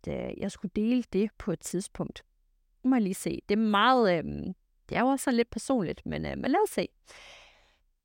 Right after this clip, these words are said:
Jeg vil, jeg vil, jeg, jeg tænker faktisk, jeg vil, øh, jeg vil dele, nu sidder jeg også sådan lige og kigger på det her, fordi det er på min, øh, det er på min telefon. Jeg vil gerne afsløre en ting, som er på mit vision board. På mit vision board,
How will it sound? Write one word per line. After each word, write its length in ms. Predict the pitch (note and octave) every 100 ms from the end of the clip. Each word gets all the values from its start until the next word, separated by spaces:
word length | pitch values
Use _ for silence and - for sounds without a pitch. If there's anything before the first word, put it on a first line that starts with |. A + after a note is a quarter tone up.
| _ _
Jeg 120 | A#3 A#3
vil, 120 | B3+
jeg 160 | B3 A#3+
vil, 120 | -
jeg, 280 | B3 B3 B3
jeg 100 | A#3+
tænker 300 | - C4 C#4
faktisk, 360 | - A3+ A#3 -
jeg 160 | G#3+ G3
vil, 180 | G3+ F#3
øh, 260 | F#3 -
jeg 140 | G3+ F#3+
vil 180 | G3 G#3
dele, 240 | G#3 A3+
nu 100 | G#3+
sidder 240 | - A#3
jeg 100 | F3
også 180 | D#3+ F#3
sådan 180 | G#3+ G3
lige 120 | G3+
og 60 | G3+
kigger 280 | - A3 G#3
på 140 | G#3
det 100 | F3+
her, 200 | A3 G#3
fordi 260 | - - E3+
det 120 | -
er 120 | G#3
på 200 | A#3+ -
min, 300 | F#3 F3 E3
øh, 200 | D#3+ D#3
det 180 | F3 -
er 120 | - G#3+
på 140 | B3
min 160 | G3+ E3+
telefon. 560 | - - - D4 F#3 _ - _ _ _ _ _ _ _ -
Jeg 140 | A3 A3
vil 80 | A#3
gerne 240 | B3 A#3+
afsløre 360 | A3+ - F#3+ -
en 200 | F#3+ -
ting, 220 | - - _ _ _ _
som 240 | - G#3 F#3
er 120 | F#3+
på 160 | -
mit 260 | F#3 F3 -
vision 280 | F3 G3+ -
board. 320 | B1+ - - _ _ _ _ _ _ _ _
På 140 | - B3+
mit 240 | C#4 A#3+
vision 320 | B3 - G3+
board, 420 | - B1 - -